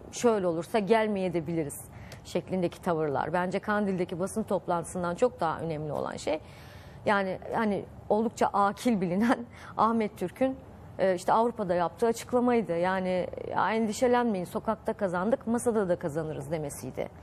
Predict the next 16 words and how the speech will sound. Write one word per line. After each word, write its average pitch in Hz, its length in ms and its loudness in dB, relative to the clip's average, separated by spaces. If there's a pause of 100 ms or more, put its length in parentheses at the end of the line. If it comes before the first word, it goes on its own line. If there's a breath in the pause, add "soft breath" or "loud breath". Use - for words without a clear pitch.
(420 loud breath)
Hakeza 226 500 4
Selahattin 214 500 2
Temür-, 202 280 -4 (120)
Demirtaş'ın 202 480 -4
yakınlarda 202 520 0
Neşet 196 320 -4
Üzel'e 202 320 2
verdiği 175 340 0
röportajda. 175 720 -4 (500 loud breath)
E, 190 100 4
yani 196 520 4
bunu 233 160 4
üç 254 180 -2
aşamaya 220 440 4
yayıyoruz. 170 680 0 (560 loud breath)
E, 180 540 6